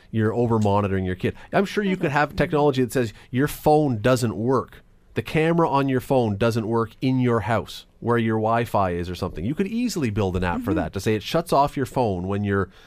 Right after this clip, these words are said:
Speaker 1: in the vicinity of your house, 'cause you're not gonna take a naked picture of yourself in the middle of the street either, presumably.
Speaker 2: <laughs>
Speaker 1: Uh, not many. Um,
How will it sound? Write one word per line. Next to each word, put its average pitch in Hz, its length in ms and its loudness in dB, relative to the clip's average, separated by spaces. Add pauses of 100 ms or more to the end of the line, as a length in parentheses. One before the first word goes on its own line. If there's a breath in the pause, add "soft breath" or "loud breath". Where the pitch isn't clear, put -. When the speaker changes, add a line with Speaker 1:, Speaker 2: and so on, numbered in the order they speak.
(320 loud breath)
Speaker 1:
in 127 120 2
the 120 80 2
vicinity 113 560 2
of 101 80 0
your 101 100 0
house, 104 240 0
'cause 98 260 -4
you're 139 140 0
not 127 140 0
gonna 120 100 0
take 113 220 -2
a - 20 -2
naked 110 320 -2
picture 113 280 -4
of 98 40 -2
yourself 101 320 -2
in 104 80 -4
the 98 60 0
middle 101 180 0
of 90 60 -4
the 92 80 -4
street 135 360 -2
either, 113 280 -6 (320 soft breath)
presumably. 87 560 -2
Speaker 2:
<laughs> - 640 -6
Speaker 1:
Uh, 120 340 6
not 127 240 4
many. 107 340 2 (400 loud breath)
Um, 139 400 8